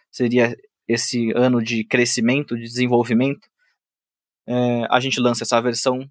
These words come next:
alfa, e aí sim, lançando a versão alfa, a gente tem um número, em seis meses de lançamento da versão final, atingir um milhão de usuários, né? Um milhão de pessoas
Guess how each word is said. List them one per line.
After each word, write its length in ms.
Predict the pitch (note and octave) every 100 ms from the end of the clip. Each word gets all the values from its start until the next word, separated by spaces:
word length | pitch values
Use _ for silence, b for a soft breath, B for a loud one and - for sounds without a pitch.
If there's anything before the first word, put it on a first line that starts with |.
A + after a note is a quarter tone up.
| _
alfa, 400 | C3+ E3+ - G#3 G#3 _ _ _ _ _ _ _ _ _
e 100 | C3+
aí 120 | D#3
sim, 280 | D#3+ D3 A2+ -
lançando 440 | C3 C3+ - G3
a 40 | G3
versão 400 | E3 D#3+ D#3 C#3+
alfa, 280 | F3 F#3 D#3+
a 40 |
gente 220 | D#3+ -
tem 220 | - D#3
um 80 | D3
número, 360 | C#3 D3+ D3+ D3+ b b b b _ _ -
em 120 | D3+
seis 320 | - G3 F3
meses 440 | E3 E3+ F#3+ G3
de 120 | - D3+
lançamento 600 | C#3+ C#3 C#3 C3 B2+ C3
da 120 | B2
versão 500 | B2 B2 C#3+ C3+ C#3
final, 460 | - F3+ D#3 E3 F#3+ _ _ _ _ _ _ _ _ _ _ _ _ _
atingir 460 | C#3+ F3 D#3+ C#3+ D3+
um 140 | F#3
milhão 320 | G3+ D#3 D3+
de 60 | D#3+
usuários, 380 | E3+ F3 G#2+ A#2
né? 120 | A#2+
Um 80 | B2+
milhão 220 | C3+ C3+
de 80 | -
pessoas 600 | D#3+ - C3+ D3 -